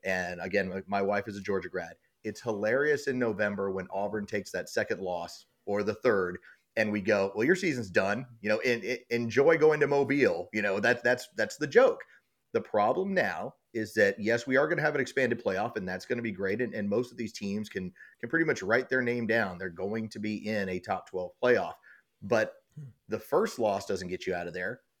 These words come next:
Speaker 1: The second loss perhaps doesn't even get you out of there.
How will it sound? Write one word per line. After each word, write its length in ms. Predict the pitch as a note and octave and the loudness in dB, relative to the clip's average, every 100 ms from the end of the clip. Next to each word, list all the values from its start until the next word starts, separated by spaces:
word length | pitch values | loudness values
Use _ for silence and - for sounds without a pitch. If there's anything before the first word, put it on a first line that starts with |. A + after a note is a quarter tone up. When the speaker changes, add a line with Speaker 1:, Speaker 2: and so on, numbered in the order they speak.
| _ | _
Speaker 1:
The 60 | D3+ | -10
second 420 | - B3 C4 C4+ | 0 0 2 -2
loss 460 | D#3+ G#2 E2 - - - | 2 2 0 -6 -16 -2
perhaps 260 | A#2+ G#2+ | 0 0
doesn't 240 | - G2+ G2+ | -2 -6 -4
even 160 | F#2+ | -6
get 140 | F2+ E2+ | -6 -6
you 120 | F2+ | -4
out 140 | E2 | -6
of 60 | D#2 | -6
there. 220 | C#2+ - | -10 -12